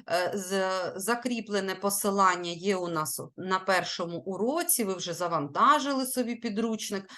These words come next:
чи можете обрати його на сайті "Нові Знання". І, м, завдання. Створіть емблему,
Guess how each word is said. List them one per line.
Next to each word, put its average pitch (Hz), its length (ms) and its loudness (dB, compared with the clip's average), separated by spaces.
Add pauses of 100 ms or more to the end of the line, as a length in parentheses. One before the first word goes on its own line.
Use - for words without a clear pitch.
(360)
чи - 160 0
можете 202 460 2
обрати 180 600 2
його 165 360 -2
на 170 380 0 (520)
сайті 170 520 4
"Нові 160 260 -4
Знання". 156 640 0 (420)
І, 440 420 4
м, 277 500 0
завдання. 226 960 4 (420)
Створіть 349 800 4
емблему, 226 1000 4